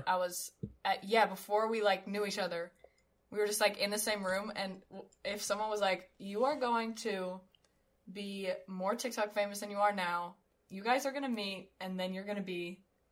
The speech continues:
I just take up, "best friends," and I'd be like, "What are you talking about?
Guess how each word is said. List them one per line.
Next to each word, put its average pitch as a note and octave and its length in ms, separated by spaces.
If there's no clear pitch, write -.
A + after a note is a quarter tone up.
I F#3+ 60
just F3+ 120
take F3 160
up, E3+ 160
"best G#3 260
friends," G3+ 540
and F#3 460
I'd F#3+ 100
be G3 60
like, F#3 160
"What G#3 320
are A#3+ 80
you G#3 200
talking A#3+ 480
about? E3+ 360